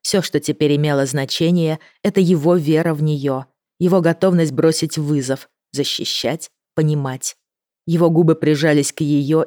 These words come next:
не в состоянии оторваться. И ей было очень знакомо это чувство. Но вокруг них был полный хаос. Опасность приближалась,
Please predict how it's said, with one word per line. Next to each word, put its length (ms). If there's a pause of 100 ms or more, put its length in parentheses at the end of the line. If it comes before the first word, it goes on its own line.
не 160
в 40
состоянии 640
оторваться. 760 (400)
И 60
ей 180
было 240
очень 320
знакомо 580
это 180
чувство. 600 (560)
Но 120
вокруг 320
них 220
был 140
полный 400
хаос. 580 (280)
Опасность 540
приближалась, 800